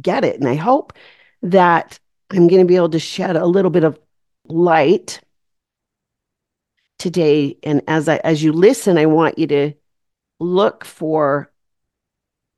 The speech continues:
how you can see your stories or your patterns and how they affect you. They, how they affect your, your self-image, how they affect,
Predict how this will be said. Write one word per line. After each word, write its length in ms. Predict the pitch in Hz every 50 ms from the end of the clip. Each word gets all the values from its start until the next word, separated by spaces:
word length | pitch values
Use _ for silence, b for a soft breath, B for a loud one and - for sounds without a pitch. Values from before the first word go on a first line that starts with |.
| _ _ _ _ _ _ _ _ -
how 380 | - - - - 151 147 160
you 180 | 170 180 180 175
can 180 | - 190 170 160
see 720 | - - - - - 190 170 170 170 160 165 165 165 - _ _ _ _ _ _ _ _ _ _ _ _
your 140 | - 151 143
stories 580 | 143 - - - 180 170 160 160 156 156 151 -
or 100 | - 151
your 140 | 143 139 139
patterns 480 | - 151 151 147 147 139 143 143 -
and 100 | 143 135
how 160 | 135 135 131
they 140 | 123 135 131
affect 400 | 120 117 - 117 101 - - -
you. 140 | 85 67 - _ _ _ _ _ _ _ _ _ _ _ _ _ _ _ _ _ -
They, 260 | 135 135 139 127 127
how 220 | 135 143 147 131
they 140 | 127 143 131
affect 440 | 127 - - 147 123 - - - - _ _
your, 580 | - 127 131 135 135 131 127 123 101 - - _ _ _ _ _
your 160 | - 120 123
self-image, 1000 | 120 - - 123 117 - - - 143 151 151 160 165 160 160 - - - - - _ _ _ _ _ _ _ _ _ _ _ _ _
how 200 | - - 147 131
they 180 | 123 139 131 127
affect, 560 | 127 - - 143 131 117 - _ - - -